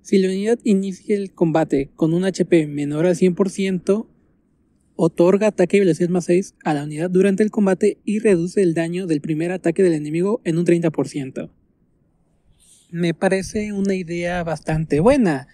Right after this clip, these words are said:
ya que recordemos que hay unidades que requieren menos del cien por ciento de la vida, como el nuevo refinamiento de Lucina, así que con Bernadette en el equipo podrán activar todo ese tipo de efectos.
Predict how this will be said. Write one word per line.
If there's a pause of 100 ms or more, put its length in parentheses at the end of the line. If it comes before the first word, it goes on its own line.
(320)
ya
que
recordemos
que
hay
unidades
que
requieren
menos
del
cien
por
ciento
de
la
vida,
como
el
nuevo
refinamiento
de
Lucina, (480)
así
que
con (280)
Bernadette
en
el
equipo
podrán
activar (260)
todo (540)
ese
tipo
de
efectos.